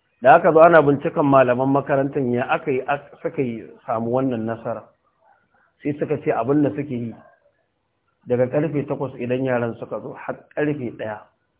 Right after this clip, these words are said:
ba sa komai sai karatun Ƙur'ani. Ku lura da wata makida da Turawa suka yi mana. Za ku ga mafi yawanci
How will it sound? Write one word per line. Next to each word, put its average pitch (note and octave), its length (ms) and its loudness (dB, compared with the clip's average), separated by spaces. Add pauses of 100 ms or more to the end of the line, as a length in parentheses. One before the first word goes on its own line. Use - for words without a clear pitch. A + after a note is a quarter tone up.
(560)
ba - 220 -6
sa B2+ 180 0
komai C3 300 -2
sai C#3 100 -4
karatun A#2 460 -8
Ƙur'ani. G2+ 380 -12 (1500)
Ku C#3 80 -2
lura D3+ 240 6
da F3+ 80 4
wata D#3+ 280 2
makida C#3+ 560 0
da F#2+ 160 -10
Turawa B2+ 440 0
suka C#3+ 200 -8
yi A2+ 60 -6
mana. A2 260 -10 (1400)
Za D3 140 4
ku E3 120 -2
ga D3 100 4
mafi E3 300 0
yawanci D3 800 2